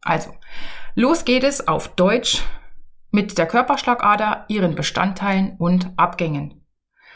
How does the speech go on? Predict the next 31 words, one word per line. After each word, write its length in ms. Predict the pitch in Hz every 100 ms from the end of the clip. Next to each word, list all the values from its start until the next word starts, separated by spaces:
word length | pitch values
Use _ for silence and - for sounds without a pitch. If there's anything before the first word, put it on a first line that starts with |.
| - - -
Und 100 | -
jetzt 240 | 214 233 -
etwas 260 | 254 269
detaillierter 580 | 269 240 190 185 240 -
als 160 | 247 247
im 120 | 240
Video, 320 | 240 240 240
also 220 | - 180
nicht 260 | 190 190 -
wundern, 420 | 208 240 247 240
ich 120 | -
wollte 240 | 185 180 185
das 200 | 190 175
Video 220 | 180 190
einfach 340 | - - 180
nicht 220 | 175 190 -
überfrachten. 920 | 175 151 - 143 - - 151 - - _ _ _ _ _ _ _ - - _ - - - - -
Wir 200 | 196 302
beginnen 400 | 262 226 220 214
am 120 | 202
Herzen. 540 | 175 151 143 - - - - - - - _ _
Von 140 | 180
der 100 | 180
linken 320 | 180 269 269 262
Kammer 340 | 196 220 190
aus 200 | - -
gesehen 720 | 160 143 147 185 254 - - - - - -
folgen 800 | - - 180 190 247 302 - - _ _
nach 280 | 175 175 196
der 200 | - -
Aortenklappe 920 | 190 185 233 247 233 - 254 262